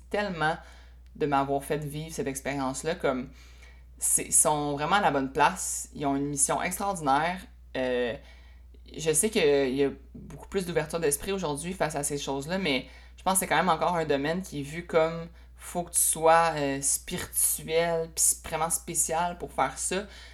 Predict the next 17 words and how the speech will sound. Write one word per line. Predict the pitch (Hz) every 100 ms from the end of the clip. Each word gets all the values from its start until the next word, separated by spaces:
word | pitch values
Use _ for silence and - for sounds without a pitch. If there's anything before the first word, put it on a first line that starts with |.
| - - -
Mais | 160 156 147 143
Léonie | 143 147 165
pis | 208 180
Lisa, | 143 147 170 185
c'est | 151
des | 139
personnes | 139 139 - 160 170 180 - -
comme | - 165
toi | 170 160
pis | -
moi | 143 135 180 - - - -
qui | - 156
ont | 151
juste | 160 185 -
comme | - 165 165 170 - - -
décidé | 143 156 170 - 147 147 180 202 -
de | - 143 135 135 135 131 127